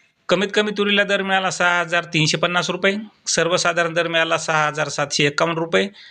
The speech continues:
तर जास्तीचा दर मिळाला सहा हजार सातशे शहाण्णव रुपये. पुढील बाजार समिती कारंजा, आवक आलेली आहे एक हजार सहाशे पन्नास क्विंटलची. कमीत कमी दर मिळाला सहा हजार पाचशे पाच रुपये, सर्वसाधारण दर मिळाला सहा हजार नऊशे पन्नास रुपये,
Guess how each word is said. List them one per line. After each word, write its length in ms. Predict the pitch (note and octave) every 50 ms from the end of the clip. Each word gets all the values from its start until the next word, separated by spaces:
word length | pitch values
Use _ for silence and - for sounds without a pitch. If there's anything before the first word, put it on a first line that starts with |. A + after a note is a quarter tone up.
| - _ _ - -
तर 120 | D#3 C#3
जास्तीचा 420 | B2+ B2 D3+ D3 - G3 F#3+ F#3+
दर 140 | F3+ F#3 F3+
मिळाला 280 | F3 F3+ F3 E3+ E3+ D#3+
सहा 220 | D#3+ - E3 D#3+ D#3+
हजार 160 | D#3 D#3+ D3
सातशे 400 | D3 - D3+ C#3+ - - E3+ C4 - -
शहाण्णव 480 | - - - D3+ - D3+ D3 D#3 F3 F#3+
रुपये. 340 | F3 D#3+ D3 D#3 C3+ B2+ C3 - _ _ - - _ _ _ _ _ _ _ -
पुढील 160 | C#3+ C#3+ D3+
बाजार 280 | C#3 C#3 D3 D3 E3 D#3
समिती 360 | D#3+ E3+ D#3+ D#3+ D#3 E3 E3
कारंजा, 460 | D#3 D#3 D3+ D3+ E3+ F3 E3+ F#3 G3 G#3 G#3+ - - _ _ _ _ _ _ _ -
आवक 260 | - D3 D#3+ E3+ E3 F3
आलेली 200 | E3+ E3+ E3 E3
आहे 120 | D#3+ E3
एक 260 | G3+ A3 F#3 D#3 D#3+
हजार 260 | F3 E3+ E3+ E3+ E3+
सहाशे 440 | E3 D#3+ - E3 D3 D#3 D#3 D#3 F3
पन्नास 300 | D#3+ F3 F3 F3+ F3 E3
क्विंटलची. 420 | - G3 F3+ G3 F#3+ F#3 G#3+ A3 A#3 - - _ _ _ _ _ _ _ -
कमीत 200 | - D#3 D#3 E3 D#3+ D#3+
कमी 160 | F#3 F3 F3
दर 160 | E3 F3 E3+
मिळाला 260 | E3+ F3 F3 F3 E3+
सहा 240 | D#3 - F3 E3+ E3
हजार 200 | E3+ E3 E3+ E3+
पाचशे 340 | D#3+ D#3+ - E3+ D#3+ D#3+ -
पाच 220 | E3 E3+ F3 E3 F3
रुपये, 260 | F3+ F3+ F#3 G3 G#3+ G#3+ G#3+ - _ _ _ _
सर्वसाधारण 720 | - - - E3+ E3 E3+ F#3 - F3+ F3+ E3+ F3 E3+ F3
दर 140 | E3+ F3 E3+
मिळाला 280 | E3+ F3 E3+ E3+ E3+ D#3+
सहा 240 | D#3+ - E3+ E3 E3
हजार 220 | E3 D#3+ E3+ D#3+
नऊशे 300 | D#3+ D#3+ D#3+ D#3+ D#3 G#3+
पन्नास 320 | G#3+ G3 F#3+ F#3 F#3 D#3+
रुपये, 300 | E3+ E3 D#3+ F3+ F3+ F#3+